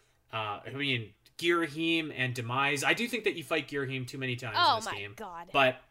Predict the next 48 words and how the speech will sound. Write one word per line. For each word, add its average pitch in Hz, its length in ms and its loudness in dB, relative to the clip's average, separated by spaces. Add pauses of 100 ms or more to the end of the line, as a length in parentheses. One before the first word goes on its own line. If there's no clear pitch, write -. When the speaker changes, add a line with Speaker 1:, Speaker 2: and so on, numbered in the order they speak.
Speaker 2:
No. 247 640 2
Speaker 1:
I, 170 220 8 (560)
I, 214 80 6
I 180 40 6
do. 107 300 -2 (240)
I 127 100 -4
think 147 200 -8
that 143 100 2
you, 127 360 -4
I 139 100 2
think 220 240 -2
that 190 340 2
he 196 80 -6
would 190 140 4
have 175 80 -2
been 180 100 4
acceptable 160 800 -2
either, 147 640 -2 (800)
either 233 260 0
in 254 80 2
the 220 80 0
Fire 202 280 2
Sanctuary, 196 880 2
or 170 400 2
he 151 140 -4
would 156 120 0
have 147 100 -4
been 147 120 0
acceptable 135 540 -6
in 127 60 -4
Skyview, 127 640 -2
but 120 140 -10
not 110 200 -8
both. 165 380 -4 (380)
But 135 140 -4
then 220 160 8
the 170 80 2
final 214 340 4
fight 143 200 2
with 123 140 -4
Girahim 123 380 -4
is 110 100 -6
awesome. 120 480 4
Like, 104 140 -12
that 190 200 4
one's 117 200 -4
so 160 320 0
good. 131 380 0